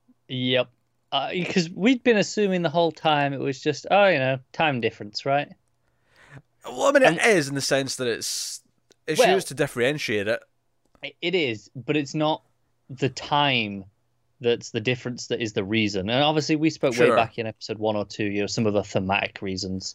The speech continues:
Speaker 2: Yeah, you feel closed in, you feel like your world's kinda sh-, cut off. And in this episode, literally, as Heidi remembers things, her world opens up.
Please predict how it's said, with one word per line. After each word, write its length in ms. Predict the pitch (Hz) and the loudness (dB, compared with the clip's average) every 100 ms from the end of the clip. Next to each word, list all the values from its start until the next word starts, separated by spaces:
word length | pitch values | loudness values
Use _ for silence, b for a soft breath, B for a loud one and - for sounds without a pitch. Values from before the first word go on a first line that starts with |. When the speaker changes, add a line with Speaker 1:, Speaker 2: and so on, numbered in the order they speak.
| _ | _
Speaker 2:
Yeah, 100 | 226 | 0
you 100 | 127 | 0
feel 220 | - 147 | 2 -2
closed 420 | - 139 131 110 117 | -2 -4 -4 -2 0
in, 220 | 113 113 | 0 -2
you 80 | 110 | -6
feel 160 | 120 | -4
like 120 | 117 | -2
your 120 | 101 107 | -2 -2
world's 600 | 107 107 107 104 - - - | 0 0 -2 -6 -10 -12 -12
kinda 220 | - 101 | -8 -8
sh-, 120 | - - | -8 -10
cut 140 | - 95 | -2 0
off. 260 | 107 107 - B B | 2 0 -4 B B
And 140 | 123 123 | 0 2
in 140 | 120 | 2
this 200 | 139 156 | 2 2
episode, 400 | 147 135 - 131 | 0 -2 -4 -4
literally, 760 | 120 131 170 - 143 127 117 - b b | 0 2 2 0 0 2 2 0 b b
as 300 | 131 147 143 | 6 6 6
Heidi 380 | - 131 131 120 | 0 0 0 0
remembers 640 | 113 107 117 147 131 117 - | -2 0 0 0 0 -2 -2
things, 440 | 113 104 107 98 b b b | -2 -2 -6 -10 b b b
her 200 | 127 123 | 4 4
world 540 | 117 139 139 127 123 | 6 8 8 8 4
opens 440 | 127 120 123 113 120 | 2 0 -4 -4 0
up. 320 | 113 - | 0 -2